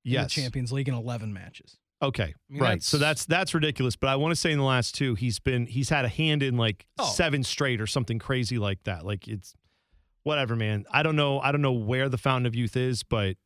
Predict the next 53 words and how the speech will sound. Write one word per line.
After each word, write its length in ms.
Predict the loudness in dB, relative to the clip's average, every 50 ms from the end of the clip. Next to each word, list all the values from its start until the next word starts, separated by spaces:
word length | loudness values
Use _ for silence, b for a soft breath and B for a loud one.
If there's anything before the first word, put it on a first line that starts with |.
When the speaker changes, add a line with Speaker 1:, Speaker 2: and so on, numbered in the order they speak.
| _ _ _ _
Speaker 2:
Luka 240 | -2 0 0 0 2
Modric, 520 | 2 2 4 2 2 2 0 -2 -4 -6 -6
Karim 300 | -4 0 0 2 2 2
Benz-, 280 | 2 2 2 0 0 0
Benzema, 440 | 0 0 0 0 0 0 0 0
these 180 | 0 0 -2 -2
guys 240 | 0 0 0 0 -2
have 80 | -4 -4
found 300 | -2 0 2 2 2 2
it, 160 | 0 -2 -2 -2
and 120 | -2 -2
they 100 | -2 -2
keep 200 | -2 -2 -4 -2
going 240 | 0 0 0 2 2
back 240 | 0 0 0 -2 -2
to 160 | -2 -2 -2 -2
it, 20 |
and 120 | -2 -2 -4
they 100 | -4 -2
find 260 | -2 0 0 0 0
ways 220 | -2 -2 -4 -4 -8
to 80 | -10
keep 240 | -8 -6 -6 -6 -6 _ _ _ _ _ _ _ -6
amazing 540 | -4 -2 0 0 0 0 0 0 0 0 0
us 180 | 0 -2 -4
in 220 | -6 -4 -4 -2 -2
this, 280 | -2 -2 -4 -6 -12 -10 -6
in 140 | -4 -2
this 140 | -2 -2 -2 -2
final 420 | -2 -2 -2 -2 -4 -6 -10 -8
Speaker 1:
I 120 | -4 -2 0
Speaker 2:
or 80 | 2 2
Speaker 1:
just 60 | 2
Speaker 2:
in 80 | 2 2
this, 220 | 0 -2 -4 -2
uh, 140 | -2 -2 -2
Champions 440 | -2 -2 -2 -2 -2 -4 -4 -4 -4
League 160 | -6 -8 -8 -12 -18 _
series 380 | _ -10 -8 -8 -8 -8 -10 -12
here. 80 | -12 -12
Speaker 1:
i-, 80 | -12 -10 _
it's 440 | -6 -4 -2 -2 -2 -4 -4 -6 -6 -8 -10
really 720 | -6 -4 -2 -2 0 0 2 2 2 2 0 0 0 0 2
mind-bending 1000 | 2 2 0 0 0 0 0 0 0 0 0 0 0 0 0 0 -2 -2 -4 -8 _ _ _ _ _ _ _ _
for 100 | -2 0 0
Manchester 480 | 2 0 0 0 -2 -2 -2 -2 -4
City 280 | -4 -4 -4 -4 -4 -6
to 100 | -8 -8
give 160 | -8 -10 -10
it 80 | -10 -10
up 180 | -10 -12 -12
that 160 | -12 -14 -14
way. 280 | -14 -14 -14 -14 -14 -16